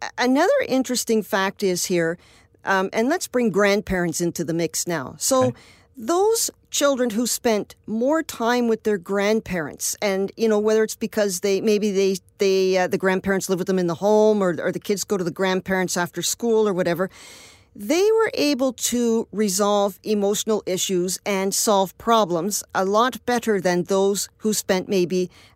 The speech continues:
Speaker 1: average to no time with grandparents.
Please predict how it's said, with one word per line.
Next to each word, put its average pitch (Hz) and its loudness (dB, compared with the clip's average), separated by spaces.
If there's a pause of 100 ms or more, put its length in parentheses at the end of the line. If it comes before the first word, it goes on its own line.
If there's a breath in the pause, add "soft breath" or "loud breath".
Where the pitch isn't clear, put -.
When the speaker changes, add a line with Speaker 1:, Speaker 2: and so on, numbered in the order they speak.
(120)
Speaker 1:
average 196 0 (200)
to - -8
no 220 4
time 175 -4
with 156 -6
grandparents. - -6